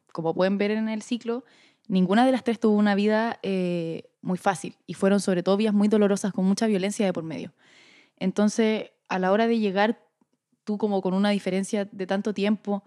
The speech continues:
desde un lugar también que es como, no sé, todas estudiamos en la universidad, eh, y estamos armando este podcast, como, como que había algo que no, como que no sé, a mí como que creo que coincidimos todas en que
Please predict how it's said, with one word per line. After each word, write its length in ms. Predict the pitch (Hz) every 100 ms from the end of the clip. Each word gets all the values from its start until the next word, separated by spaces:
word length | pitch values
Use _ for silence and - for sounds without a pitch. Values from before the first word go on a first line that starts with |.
| - - _ -
desde 320 | 180 170 180
un 120 | 196
lugar 240 | 208 208
también 320 | 208 208 208 214
que 140 | 214
es 80 | 208
como, 300 | - 202 190
no 80 | 185
sé, 220 | - 233
todas 140 | 202
estudiamos 320 | 196 196 196 208
en 20 |
la 40 | 196
universidad, 640 | 190 180 185 185 208 202 - - _ _
eh, 720 | - 185 185 185 180 175 170 -
y 140 | 196
estamos 280 | 180 208 208
armando 220 | 196 208
este 160 | 202 196
podcast, 420 | 196 214 220 208 -
como, 220 | 202 190 _ _
como 200 | - 202
que 60 | 190
había 200 | 214 269
algo 200 | 302 320
que 120 | 285
no, 800 | 269 285 285 285 285 277 269 254 _
como 240 | 240 233
que 120 | 220
no 100 | 233
sé, 220 | 247 262 165
a 40 | 208
mí 300 | 247 233 233
como 160 | 226 226
que 80 | 202
creo 200 | 208 247
que 100 | 247
coincidimos 500 | 240 220 220 254 247
todas 220 | 247 277
en 100 | 262
que 200 | 247